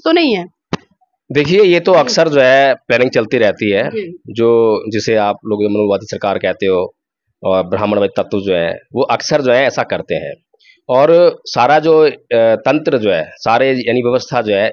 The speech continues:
Speaker 2: इन लोगों के हाथ में है। आप लोगों को कब किस तरह से किस दिशा में मोड़ना है, इनके पास सारे, अ,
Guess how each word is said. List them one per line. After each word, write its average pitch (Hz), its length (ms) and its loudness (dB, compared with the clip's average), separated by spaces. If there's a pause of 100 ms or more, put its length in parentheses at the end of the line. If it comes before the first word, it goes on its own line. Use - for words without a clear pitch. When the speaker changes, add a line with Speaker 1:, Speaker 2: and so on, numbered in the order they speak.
Speaker 2:
इन 123 80 -2
लोगों 120 200 2
के 120 120 -2
हाथ 104 260 -2
में 113 140 0
है। 104 160 -2 (460)
आप 117 220 0
लोगों 131 260 0
को - 120 -10
कब 127 220 0 (100)
किस 123 160 -6
तरह 117 180 2
से 127 260 0
किस 123 200 -6
दिशा 120 260 -2
में 123 120 2
मोड़ना 120 360 2
है, 117 280 -2 (340)
इनके 151 180 -4
पास 175 200 -2
सारे, 143 440 2
अ, 113 420 0